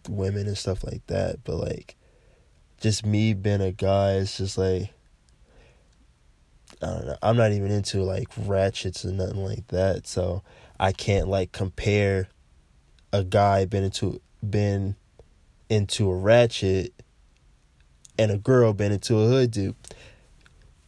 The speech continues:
I can't compare it, but scratch all that. Yeah, so seventh, eighth grade, I just started getting that idea. It's like, man, I gotta, my whole thing was literally word for word,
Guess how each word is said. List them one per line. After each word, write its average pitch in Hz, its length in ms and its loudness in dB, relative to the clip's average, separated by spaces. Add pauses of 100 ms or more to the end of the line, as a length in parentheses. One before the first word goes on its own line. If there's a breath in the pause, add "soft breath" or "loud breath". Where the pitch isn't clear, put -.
(800)
I 180 100 10
can't 147 220 4
compare 107 320 0
it, - 120 -6 (260)
but 110 360 2 (300)
scratch 131 460 2
all 104 180 4
that. 95 280 2 (1000)
Yeah, 143 180 6
so 113 200 0
seventh, 123 440 2
eighth 123 240 0
grade, 107 380 2 (920 soft breath)
I 104 120 2
just 101 160 -2
started 95 280 0
getting 98 160 -2
that 101 140 2
idea. 113 580 4
It's 117 140 -2
like, 101 320 -2
man, 107 320 2
I 110 140 2
gotta, 110 320 2 (680 soft breath)
my 127 200 12
whole 143 300 6
thing 127 460 4
was 101 420 0
literally 107 600 0 (100)
word 104 260 0
for 113 120 0
word, 98 560 0